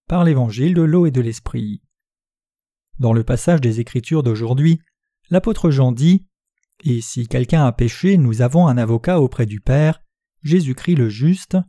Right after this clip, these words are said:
Un Jean deux, verset un. Si quelqu'un dit de Jésus le vrai Dieu, « Jésus n'est pas Dieu, je ne le connais pas comme Dieu, je ne crois pas qu'il ait sauvé les gens par l'eau et l'esprit »,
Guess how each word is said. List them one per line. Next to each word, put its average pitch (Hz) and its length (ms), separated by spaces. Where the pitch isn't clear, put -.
Un 175 180
Jean 131 240
deux, 120 200
verset 156 540
un. 110 300
Si - 180
quelqu'un 180 360
dit 156 160
de 123 140
Jésus 120 360
le 131 100
vrai 110 220
Dieu, « 175 280
Jésus 147 360
n'est 127 100
pas 127 160
Dieu, 175 300
je 127 160
ne 120 100
le 110 100
connais 120 260
pas 147 160
comme 113 260
Dieu, 175 340
je 127 140
ne 131 80
crois 123 240
pas 147 160
qu'il 123 220
ait 120 80
sauvé 131 320
les 120 120
gens 135 200
par 113 220
l'eau 147 160
et 123 40
l'esprit », 175 520